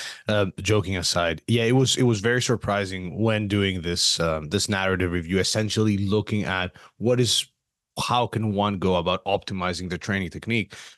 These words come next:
We first had to sort of understand what, what does technique really mean, because it's, it's a term that we hear so often in the gym. Um,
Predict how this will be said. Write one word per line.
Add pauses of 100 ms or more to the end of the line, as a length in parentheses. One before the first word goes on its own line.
(120)
We
first
had
to
sort
of
understand
what, (140)
what
does
technique
really
mean,
because
it's, (320)
it's
a
term
that
we
hear
so
often
in
the
gym. (760)
Um,